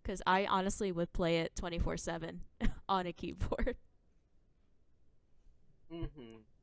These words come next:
Speaker 2: When Anthem started, like,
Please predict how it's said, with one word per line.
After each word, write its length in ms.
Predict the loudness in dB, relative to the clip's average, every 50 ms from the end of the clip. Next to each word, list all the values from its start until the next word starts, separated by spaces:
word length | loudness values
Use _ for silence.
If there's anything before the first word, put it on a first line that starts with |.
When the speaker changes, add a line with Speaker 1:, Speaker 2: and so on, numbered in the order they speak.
| _ _ -20 _ -20 _ -20 -20 -20 _ -20 -20 -4
Speaker 2:
When 340 | 6 8 10 10 10 8 2 -2 _ _ -20 -8 2
Anthem 380 | 6 6 6 6 6 2 2 2
started, 580 | 0 -4 -4 2 4 6 6 6 4 0 -2 -4 -14 -20 -20 -20 -20 -20 -20 -20 -20 -20 _ -20 _ _ -2
like, 220 | 0 0 0 0